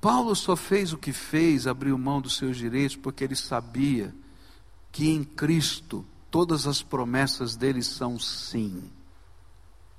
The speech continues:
E é por isso que a gente diz o amém. Agora, Paulo vai nos ensinar nesse princípio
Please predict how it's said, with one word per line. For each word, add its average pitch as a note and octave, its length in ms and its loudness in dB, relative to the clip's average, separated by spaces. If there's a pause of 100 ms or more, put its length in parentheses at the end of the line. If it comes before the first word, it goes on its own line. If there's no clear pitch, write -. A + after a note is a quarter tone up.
(160)
E A#2+ 120 4
é A#2 60 4
por A#2+ 200 -4
isso A2+ 180 -2
que B2+ 80 0
a A2+ 40 0
gente G#2+ 280 -6
diz G#2 320 -6
o G2+ 80 -2
amém. F2 420 -8 (1300)
Agora, A3 400 4 (480)
Paulo B3+ 320 8
vai G#3 140 6
nos G3 200 6
ensinar G3 560 2
nesse F#3 280 2
princípio D3+ 800 -4